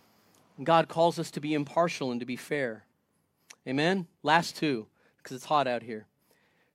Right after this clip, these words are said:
Peacemakers serve and give to their opponents and enemies. First Peter three nine says this. Listen carefully, church. "Don't repay evil for evil.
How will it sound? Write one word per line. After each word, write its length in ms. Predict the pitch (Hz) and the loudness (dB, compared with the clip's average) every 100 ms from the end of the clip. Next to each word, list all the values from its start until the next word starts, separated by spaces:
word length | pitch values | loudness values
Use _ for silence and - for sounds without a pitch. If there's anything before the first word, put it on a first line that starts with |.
| - | -6
Peacemakers 680 | 202 202 202 190 185 165 143 | 0 0 2 2 2 -2 -2
serve 760 | - 175 180 196 196 175 - _ _ _ _ _ | -4 0 4 4 2 -2 -14 _ _ _ _ _
and 200 | 151 143 | -6 -6
give 400 | 120 156 147 123 - | 0 4 4 2 -6
to 100 | 135 | -4
their 180 | 135 | -2
opponents 680 | 127 - 151 156 160 160 - _ _ _ - | -2 -4 -4 -2 -4 -8 -16 _ _ _ -8
and 160 | 139 | -6
enemies. 640 | 135 135 127 113 101 - - _ _ _ _ _ _ _ _ _ _ _ _ _ _ _ _ _ | -4 -4 -4 -6 -10 -18 -20 _ _ _ _ _ _ _ _ _ _ _ _ _ _ _ _ _
First 240 | - 180 - | 0 0 0
Peter 200 | 190 170 | 0 0
three 220 | - 185 | 0 0
nine 260 | 170 170 | 2 2
says 260 | 160 147 135 | 0 -2 -2
this. 200 | 147 131 | -2 -2
Listen 220 | 151 190 | -4 -2
carefully, 400 | 170 185 170 147 | 4 4 4 -4
church. 440 | 139 147 139 - - _ _ _ _ | -4 -4 -4 -8 -20 _ _ _ _
"Don't 400 | 170 170 196 190 - _ - | 2 4 4 0 -8 _ -10
repay 680 | 151 170 - 156 151 147 160 | -6 -4 2 2 2 0 -6
evil 500 | 127 135 143 143 135 135 | -4 -4 -2 -4 -6 -10
for 180 | - 147 | -8 -8
evil. 420 | 120 117 110 104 | -6 -6 -6 -10